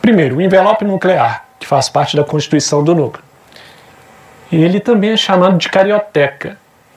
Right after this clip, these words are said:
Ele é constituído por duas membranas e ele é que separa o citoplasma do conteúdo do núcleo. Então você tem lá o núcleo da célula, imagino que minha mão fechada é o núcleo,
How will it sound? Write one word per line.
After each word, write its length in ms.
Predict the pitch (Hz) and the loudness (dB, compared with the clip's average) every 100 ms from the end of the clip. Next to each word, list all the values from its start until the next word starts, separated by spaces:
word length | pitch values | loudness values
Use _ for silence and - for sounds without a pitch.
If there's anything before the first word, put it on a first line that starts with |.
| _ | _
Ele 220 | 170 143 147 | 0 2 0
é 80 | |
constituído 580 | 143 160 160 - 147 165 | 0 -4 -2 0 2 2
por 280 | 151 196 160 | 0 0 2
duas 440 | 151 240 277 233 | 4 4 4 2
membranas 720 | 175 165 135 131 175 196 - - - - - 196 | 2 2 0 -2 -4 -6 -8 -10 -20 -20 -6 0
e 120 | 190 | 2
ele 380 | 226 254 233 214 | 4 2 2 0
é 60 | |
que 120 | - | -2
separa 640 | - 208 175 - 151 147 160 | -2 -2 -2 -2 0 0 0
o 100 | 147 | -2
citoplasma 720 | - 165 175 - 135 135 156 | -4 0 -2 2 2 2 2
do 100 | 165 | -4
conteúdo 420 | - 151 156 147 | -4 0 2 2
do 140 | 147 190 | 2 2
núcleo. 320 | 180 110 - _ _ _ _ - - - | 0 -2 -12 _ _ _ _ -20 -20 -8
Então 200 | 139 151 | -2 0
você 240 | 156 160 165 | 0 0 -2
tem 160 | 165 | 0
lá 120 | 156 147 | 2 2
o 140 | 151 | 2
núcleo 300 | 151 - 147 | 0 2 2
da 120 | 143 | 2
célula, 320 | 139 160 190 | 0 0 0
imagino 300 | 160 143 143 | -2 -2 -4
que 80 | 147 | -2
minha 80 | 147 | -2
mão 80 | 139 | 0
fechada 340 | 143 139 139 | -2 0 -2
é 40 | 156 | 0
o 40 | |
núcleo, 300 | 160 196 | 0 -2